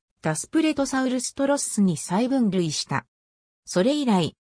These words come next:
合計八つの標本が主に州立恐竜公園に位置するダイナソーパーク類層から収集された。フィリップ・カリーは、恐竜公園の標本は、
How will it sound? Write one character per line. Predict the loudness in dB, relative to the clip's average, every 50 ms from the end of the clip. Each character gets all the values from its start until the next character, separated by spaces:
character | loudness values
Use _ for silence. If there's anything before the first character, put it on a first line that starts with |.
| _ _ _
合 | 0 0 0 0
計 | 0 0 0 2 2 2 2
八 | 2 0 -2 -4
つ | -4 -2
の | -2 0 0
標 | 0 2 2 2 2
本 | 0 0 0 0
が | 0 2 2 2
主 | 2 2 2 4
に | 4 2 2
州 | 0 0 0 0 0
立 | 0 0 -2 -2 -6 -6
恐 | -2 0 2 2 2
竜 | 2 2 0 0
公 | 0 0 2 2 2
園 | 2 2 2 2
に | 2 0 -2 -4 _ _ _ -2
位 | -2 -2
置 | -4 -6
す | -4 -2 2 2
る | 2 2 0 _ _ _ _
ダ | 2 2 4
イ | 4
ナ | 2 0 -2
ソ | -2 0 0 0 0
ー |
パ | 0 0 2 2 2
ー | 2
ク | 0 0 0
類 | 0 0 0
層 | 0 0 -2 0 0
か | 2 2
ら | 2 2 2
収 | 2 2 2 2 0
集 | 0 0 0 0
さ | 0 0 -2 -2
れ | -2 -2
た。 | -4 -6 -6 -6 _ _ _ _ _ _ _ _ _ _ _ _
フ | -2 -2
ィ | 0
リ | 0 -2
ッ | -2
プ・ | -4 -6 -2
カ | 0 0 2
リ | 2 4 4 4 4
ー | 4
は、 | 4 2 2 -2 _ _ _ _ 0
恐 | 2 4 4 4 4
竜 | 2 0 0 0
公 | 0 0 2 2 4 4
園 | 4 4 2 2
の | 0 0
標 | 0 0 0 0
本 | 2 2 2 4 4 4
は、 | 4 2 2